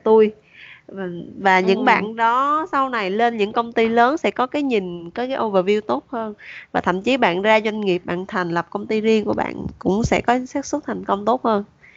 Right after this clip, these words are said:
Speaker 2: Ok.
Speaker 1: Còn đối với những bạn mà làm công ty mà quá lớn đi, có nghĩa bạn chỉ làm một chút xíu đó.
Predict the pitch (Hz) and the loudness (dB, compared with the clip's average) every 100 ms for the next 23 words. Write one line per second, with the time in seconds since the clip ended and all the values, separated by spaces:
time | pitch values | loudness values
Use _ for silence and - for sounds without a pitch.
0 | - _ _ _ _ _ _ 214 202 208 | -20 _ _ _ _ _ _ -10 0 2
1 | 196 190 233 269 269 277 214 208 226 73 | 4 4 4 6 4 4 0 0 0 0
2 | 180 190 190 190 190 214 196 220 233 214 | -2 -2 -2 -2 -2 -6 -8 -2 0 0
3 | 175 214 320 392 359 392 480 262 240 - | 0 2 4 6 6 4 2 0 -2 -12
4 | - - 254 233 214 165 180 214 202 165 | -16 -2 2 4 2 -2 -2 -2 -2 -2
5 | 160 - 277 - 311 349 330 247 | -8 -10 -10 0 4 4 2 -2